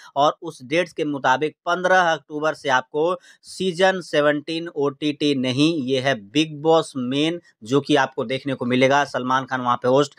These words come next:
करते हुए नजर आएंगे। सैटरडे, संडे आपको देखने को मिलेगा रात नौ बजे से।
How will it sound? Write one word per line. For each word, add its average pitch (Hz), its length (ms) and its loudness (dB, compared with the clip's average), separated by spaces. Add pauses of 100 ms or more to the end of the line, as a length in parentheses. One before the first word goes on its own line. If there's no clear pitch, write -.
(200)
करते 180 240 0
हुए 185 160 2
नजर 170 200 0
आएंगे। 160 280 -2
सैटरडे, 147 340 -6
संडे 139 260 -4
आपको 135 240 -2
देखने 135 280 -6
को 139 100 -6
मिलेगा 175 440 2 (220)
रात 147 300 0
नौ 151 260 -4
बजे 156 280 -4
से। 170 300 -4